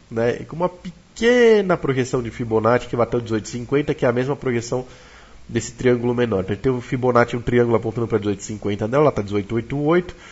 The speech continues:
Então, da onde ela tá, ela tem mais um espaço pra cair uns dois por cento.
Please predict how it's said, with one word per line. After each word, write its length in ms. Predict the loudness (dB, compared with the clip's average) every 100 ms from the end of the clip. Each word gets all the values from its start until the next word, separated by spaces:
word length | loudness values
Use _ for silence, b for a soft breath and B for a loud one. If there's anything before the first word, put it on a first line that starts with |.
| B B -20
Então, 240 | -4 0 4
da 140 | 4
onde 180 | 4 4
ela 160 | 6 4
tá, 260 | 6 8
ela 100 | 8
tem 140 | 4 -2
mais 120 | -2
um 60 |
espaço 260 | -2 -2 -2
pra 140 | -4
cair 100 | -4
uns 120 | -4 0
dois 160 | -2
por 180 | -2 -8
cento. 380 | -4 -4 -4 -10